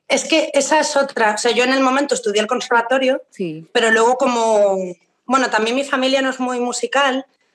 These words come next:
Speaker 1: entonces yo no lo veía como una opción profesional así como de primeras. Hice otras cosas, soy técnico de laboratorio. Y bueno, luego ya cuando me decidí, mm, musicología, por ejemplo, que la empecé a estudiar el año pasado, en la pandemia me puse a estudiar selectividad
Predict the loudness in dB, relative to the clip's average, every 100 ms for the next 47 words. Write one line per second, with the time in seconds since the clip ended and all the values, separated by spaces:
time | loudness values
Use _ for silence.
0 | _ -2 0 2 2 2 2 0 -2 -2
1 | -2 -2 -6 -4 -6 -4 0 0 0 -2
2 | -6 -6 0 0 0 -4 -4 -4 -4 -6
3 | -12 _ _ _ -2 2 2 0 -2 -2
4 | 0 0 0 0 -2 -2 0 0 0 0
5 | -2 -2 0 0 -2 -4 _ _ _ _
6 | _ _ _ -2 0 2 0 0 2 2
7 | 0 0 2 2 0 0 0 -2 -4 -6
8 | -6 -6 -6 _ _ _ _ -4 -2 -2
9 | -2 -4 -4 -4 -4 -4 -4 -10 _ _
10 | _ _ _ _ _ _ _ _ -4 0
11 | 0 0 0 0 0 0 2 0 0 -2
12 | -2 -2 -2 -2 -4 -4 -4 0 2 2
13 | 0 -2 -2 -2 0 0 0 -2 -2 0
14 | 0 -2 -2 -2 -2 -4 -6 -4 -2 -2
15 | -2 -4 -4 -2 -2